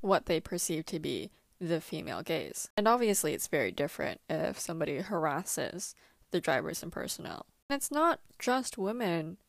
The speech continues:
who do that. I have seen young men and men harass drivers for autographs and whatnot, like photos. So it's not an issue that only happens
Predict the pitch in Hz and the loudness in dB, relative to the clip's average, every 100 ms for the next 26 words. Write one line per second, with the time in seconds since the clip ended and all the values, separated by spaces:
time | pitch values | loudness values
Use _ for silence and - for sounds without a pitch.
0 | - - 202 214 247 - - 170 208 214 | -14 -2 -2 0 0 0 2 2 4 0
1 | 214 - 240 226 202 - 170 175 175 175 | 2 0 2 2 0 0 0 2 0 0
2 | 170 170 - 175 180 202 185 175 - _ | 0 -2 -4 -2 2 4 4 2 -4 _
3 | _ - - 202 180 170 - 180 170 160 | _ -14 0 4 4 4 2 4 4 4
4 | 165 156 165 170 - 170 - 170 160 160 | 4 4 2 -2 0 0 4 4 4 2
5 | 156 156 160 - 175 156 151 - 156 147 | 0 0 -2 -4 -6 -4 -4 -4 -4 -4
6 | - 151 - 170 147 143 135 - - - | -2 -4 0 2 4 4 0 -4 -10 -6
7 | - 294 294 - 339 392 370 - 226 - | 2 2 2 0 2 2 0 0 0 2
8 | 220 196 185 180 - - 220 226 214 208 | 4 4 4 2 0 0 0 2 0 0
9 | 220 208 208 196 185 175 170 | 2 0 4 4 4 2 -2